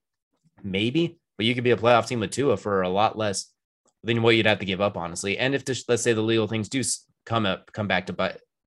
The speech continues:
and get Deshaun in the suspension situation or something like that, then you're shit out of luck if you're Miami. Then you're basically in no man's land. So just the Dolphins as a whole, and then you put this situation as the side piece on as well, too. Maybe, maybe Deshaun comes in there, there's no issues, and he lights it up, and he's even better than last time we saw him.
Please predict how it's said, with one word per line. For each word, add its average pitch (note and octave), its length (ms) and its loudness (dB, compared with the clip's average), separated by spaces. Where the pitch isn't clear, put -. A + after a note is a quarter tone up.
and A2+ 140 -2
get G2 160 -2
Deshaun F#2+ 300 -4
in F#2+ 60 -4
the F2+ 80 -6
suspension F#2 520 -8
situation F2 540 -10
or - 20 -14
something F#2 220 -8
like F2+ 140 -10
that, G2 200 -4
then C4 160 4
you're D4+ 140 4
shit F3+ 220 4
out G#2+ 140 6
of E2+ 80 -2
luck G2 180 0
if - 100 -20
you're D#2+ 100 -12
Miami. D#2+ 380 -8
Then G#3 160 4
you're D#3 100 2
basically A2+ 340 2
in F2+ 100 -4
no F#2 140 -2
man's D2+ 240 -12
land. D#2+ 220 -12
So D#2 220 -8
just - 220 -2
the D#4 120 2
Dolphins A#3 380 6
as F#3+ 100 2
a C3 80 8
whole, D#3 480 6
and B2+ 160 2
then C3 140 2
you A#2+ 60 0
put G#2+ 180 -2
this G#2+ 140 -2
situation G#2 460 -2
as F#2 100 -8
the F2 80 -14
side E2 280 -2
piece E2 200 -12
on E2+ 160 -8
as D#2+ 100 -14
well, F2 140 -6
too. F#2 240 -8
Maybe, C#4 340 2
maybe A3+ 240 2
Deshaun A3+ 280 2
comes F#3+ 180 4
in F#3 120 4
there, F#3 100 6
there's D#3 180 4
no D#3 160 4
issues, D3+ 300 2
and B2 100 0
he C3+ 80 0
lights B2 280 6
it B2 80 2
up, B2 120 2
and A2 140 -2
he's A2+ 200 -2
even A2 200 0
better G#2+ 220 4
than G2 140 -2
last F#2+ 240 -2
time F#2+ 160 -6
we E2+ 80 -8
saw C#3 260 2
him. D#3 100 2